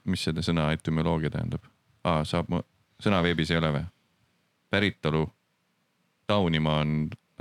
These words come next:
Johannes Aavik, tuhat üheksasada seitseteist.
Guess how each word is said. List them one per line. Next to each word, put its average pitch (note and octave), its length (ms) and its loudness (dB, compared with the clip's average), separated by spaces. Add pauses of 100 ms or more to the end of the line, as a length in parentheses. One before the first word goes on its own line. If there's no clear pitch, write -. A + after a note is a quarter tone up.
(380)
Johannes F2 400 0
Aavik, E2 400 0
tuhat D2+ 180 -2
üheksasada E2 300 -2
seitseteist. D2+ 560 -4